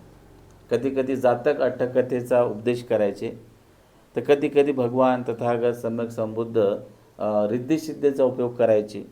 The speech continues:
नाही का, आणि उपदेश करत असत ते. तर अशा प्रकारे भगवंताची एक पद्धत होती.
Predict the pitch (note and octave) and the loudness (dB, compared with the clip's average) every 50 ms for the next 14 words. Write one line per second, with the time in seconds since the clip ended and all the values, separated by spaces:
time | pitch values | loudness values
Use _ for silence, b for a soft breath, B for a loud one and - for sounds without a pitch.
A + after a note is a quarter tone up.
0 | - _ _ _ _ _ _ _ - C3+ C#3+ C#3+ A#2 G#2 - B B B B - | -20 _ _ _ _ _ _ _ -6 -6 -4 -4 -6 -8 -10 B B B B -10
1 | G#2 G2+ G#2+ A#2 B2 C3 B2+ - - - - A2 G#2+ G2+ G#2 A#2 C3+ D3 - - | -6 -6 -4 -4 -4 -6 -8 -8 -12 -16 -12 -10 -10 -8 -6 -4 -4 -4 -6 -10
2 | - - - _ _ _ - - G#2 - - B2+ B2 A2+ A2 G#2 G#2 - F#2 - | -18 -20 -20 _ _ _ -14 -12 -8 0 2 2 2 4 2 0 -2 -2 -8 -8
3 | - - - - - b b b b b b b b b b b b b b - | -8 -14 -14 -14 -16 b b b b b b b b b b b b b b 0
4 | F3+ D#3+ E3 E3+ G3+ G#3 G3+ G#3 G#3 G3+ G#3 G3+ F#3+ F#3+ F3 D3 D3+ D#3 D#3 - | 2 2 2 6 4 4 6 4 2 2 4 4 4 6 6 4 2 2 -2 -4
5 | C3+ C#3+ C3+ C3 D3+ E3+ F3 F3 F3 F3 F3 E3 F#3 F3+ F3+ - D3+ C#3+ - E3 | -6 -6 -4 -2 2 2 2 2 4 2 2 2 0 -4 0 2 2 4 6 6
6 | E3+ E3 D#3+ A#2 G2+ - G2 F#2 - - | 6 6 6 -2 -2 -2 -4 -10 -12 -12